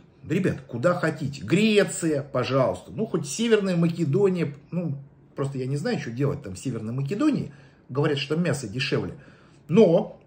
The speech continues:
тот, кто едет в Северную Македонию из Болгарии с болгарскими документами, <laughs> надо учитывать, что там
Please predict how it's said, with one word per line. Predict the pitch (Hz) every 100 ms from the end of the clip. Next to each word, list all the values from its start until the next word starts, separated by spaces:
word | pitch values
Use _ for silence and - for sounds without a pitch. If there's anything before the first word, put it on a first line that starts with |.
| -
тот, | 214 208
кто | 208
едет | 196 170
в | 139
Северную | 196 160 160
Македонию | 170 185 180 180 143
из | 165 143
Болгарии | 147 185 214 285 190 - -
с | 139
болгарскими | 143 170 170 143 - 139
документами, | 139 143 196 156 - 113
<laughs> |
надо | 139 226 -
учитывать, | 233 226 277 123 113
что | -
там | 123 156 185 180